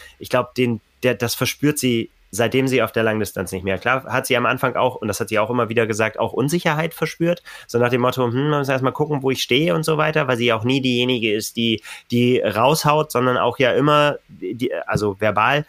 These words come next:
sondern diejenige ist, äh, die sagt halt so, "Ich hau alles auf der Strecke raus und dann sehen wir am Ende, für was es gereicht hat." Deswegen glaube ich tatsächlich, ja, da hast du recht, in dem Fall, ähm, wenn man von Druck sprechen will,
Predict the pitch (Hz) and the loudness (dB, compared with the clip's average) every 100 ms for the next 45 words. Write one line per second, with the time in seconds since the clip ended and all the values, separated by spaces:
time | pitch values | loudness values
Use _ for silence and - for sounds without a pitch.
0 | - - - - 120 127 127 120 127 135 | -12 -20 -20 -8 0 2 2 0 0 2
1 | 135 131 117 113 113 123 - - 117 117 | 2 2 2 0 0 -2 -4 0 0 2
2 | 120 113 113 117 - 117 98 - 123 90 | 0 0 0 -2 0 0 0 0 0 2
3 | 123 117 104 113 - 143 120 107 120 117 | 0 0 -2 -4 -2 -2 0 0 0 0
4 | 113 110 123 120 117 110 120 120 120 - | 0 2 0 0 0 0 0 2 0 -2
5 | _ _ _ - 117 120 - - 117 123 | _ _ _ -8 -2 -2 -4 -2 0 0
6 | 127 98 90 - - - _ 101 110 101 | -2 -4 -4 -8 -20 -20 _ -4 -2 2
7 | 107 107 - 110 120 117 - _ - 139 | 0 0 -2 -2 0 -2 -8 _ 2 2
8 | 120 - 110 120 - 120 151 - 123 135 | 2 0 0 0 0 0 0 -2 0 2
9 | 135 135 135 131 - - 117 120 113 104 | 2 2 2 0 -6 0 2 2 0 -2
10 | 117 117 117 107 127 135 - - - 123 | -2 -2 -4 -2 -4 -6 -8 -10 -2 -2
11 | 139 127 127 135 | 0 2 2 2